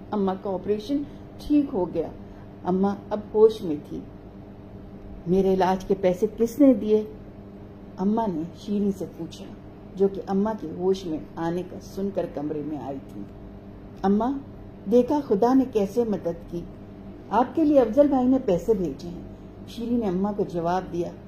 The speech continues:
अम्मा ने अफजल को दुआएं देना शुरू कर दी। अगले दिन अम्मा को हॉस्पिटल से डिस्चार्ज कर दिया गया। जब वो घर आई तो सबसे खुश दिली से मिली।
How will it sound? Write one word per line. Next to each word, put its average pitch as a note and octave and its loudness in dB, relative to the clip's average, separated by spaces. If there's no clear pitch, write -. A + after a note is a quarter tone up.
अम्मा G#3+ 2
ने F3+ 0
अफजल E3 2
को F#3+ 0
दुआएं E3+ 0
देना D#3+ -2
शुरू D#3 -4
कर C#3+ -4
दी। C#3 -8
अगले C#4 4
दिन C4+ 0
अम्मा G3 2
को G3 -4
हॉस्पिटल E3+ -8
से G3+ -4
डिस्चार्ज E3+ 0
कर - -8
दिया C#3 -10
गया। - -14
जब A#3+ 10
वो A3 6
घर A3 0
आई G#3 2
तो G#3 -4
सबसे A3+ -2
खुश A#3 -4
दिली G3+ -2
से F#3 -4
मिली। D#3 -4